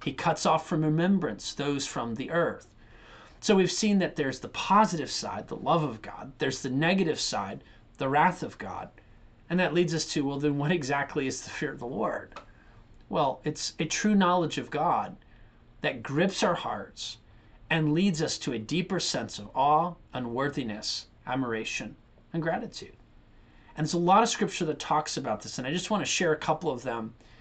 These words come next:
as we close out our study this morning. First Chronicles twenty-nine. "Thine, O Lord, is the greatness, and the power, and the glory, and the victory, and the majesty." Do you see the ma-, the majestic,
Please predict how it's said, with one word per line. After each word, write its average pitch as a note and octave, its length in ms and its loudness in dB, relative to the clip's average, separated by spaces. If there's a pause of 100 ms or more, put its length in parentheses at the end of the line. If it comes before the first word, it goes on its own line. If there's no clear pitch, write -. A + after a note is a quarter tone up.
(140)
as B2+ 200 -4
we B2+ 100 -4
close C3+ 380 -2
out A#2 320 0
our G#2+ 80 -4
study B2 320 -2
this G#2 240 -6
morning. C3 320 -2 (800)
First F3+ 240 0
Chronicles D#3+ 480 0
twenty-nine. C#3 580 -2 (960)
"Thine, B2+ 240 4
O D#3 80 4
Lord, D3 180 6
is D3+ 120 0
the E3+ 80 2
greatness, - 760 -2 (600)
and A2 80 -10
the G2 60 -10
power, D3+ 580 2 (460)
and G#2 80 -10
the G#2 40 -10
glory, D3+ 440 2
and G#2 80 -4
the G#2 40 -6
victory, C#3 380 -2
and G#2+ 100 -2
the G#2 40 -2
majesty." B2+ 600 -6
Do D#3+ 120 -4
you D3 80 2
see F#3 240 2
the D#3 100 -2
ma-, A2 100 -4 (280)
the G2+ 80 -8
majestic, - 840 -2